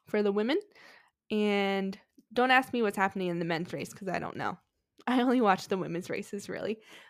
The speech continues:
or I only follow along because I, I know of those athletes. And yeah, that is, those are the things that have been on my mind. And hopefully you got something out of this episode.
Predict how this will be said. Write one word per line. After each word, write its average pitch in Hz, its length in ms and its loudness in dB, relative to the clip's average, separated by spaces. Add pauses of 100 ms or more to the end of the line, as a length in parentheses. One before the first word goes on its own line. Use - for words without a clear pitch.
(120)
or 202 160 6
I 214 60 8
only 233 180 4
follow 175 340 0
along 110 300 -2 (240)
because 196 240 -6
I, 180 220 -4 (600)
I 196 200 2
know 196 220 4
of 180 260 4
those 180 220 -2
athletes. - 600 -6 (400)
And 190 380 -6
yeah, 202 180 4 (1040)
that 226 380 6
is, 254 500 4 (540)
those 262 180 6
are 285 100 6
the 285 120 8
things 214 320 2
that 190 120 0
have 196 100 -2
been 202 140 0
on 208 160 2
my 214 100 0
mind. 180 400 0 (500)
And 190 720 -2 (840)
hopefully 226 460 4 (960)
you 196 100 -6
got 185 240 2
something 240 280 0
out 180 160 2
of 180 80 -4
this 185 180 -4
episode. 240 460 4